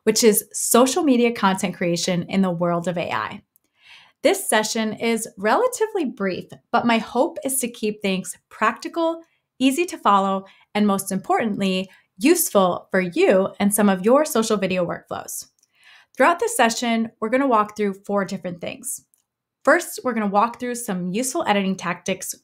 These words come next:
working with social video in Premiere Pro. Then we'll add some custom video elements using Firefly, which is Adobe's generative A I model.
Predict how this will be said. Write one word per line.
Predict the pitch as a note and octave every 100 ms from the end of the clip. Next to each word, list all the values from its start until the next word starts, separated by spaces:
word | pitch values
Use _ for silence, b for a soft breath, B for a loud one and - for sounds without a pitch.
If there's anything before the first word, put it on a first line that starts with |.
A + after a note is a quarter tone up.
| -
working | G3+ G#3 A3 G#3 -
with | G3+ F#3+
social | - G3+ G#3 C#4+
video | G#3 F3 F3
in | F3 F#3
Premiere | G3 G#3 A#3
Pro. | - F3+ G3 - _ B B B B -
Then | F3 G#3+ C#4+ F#4
we'll | A3+ A3+
add | G#3+ G3+ G3
some | - F#3
custom | - - C#4+ D4+ F4+ B3
video | C#4 G#3
elements | - F3+ F3 E3+ -
using | G3 G3+ F#3 E3+ -
Firefly, | D4 A#3 G3+ - - A#3 - -
which | G#3
is | A3+ G3+
Adobe's | E3+ G3 G#3 C4+ C#4+ -
generative | G#3+ G3 F3+
A | E3+
I | F3+ A#3+
model. | F3+ - F3+ A#3+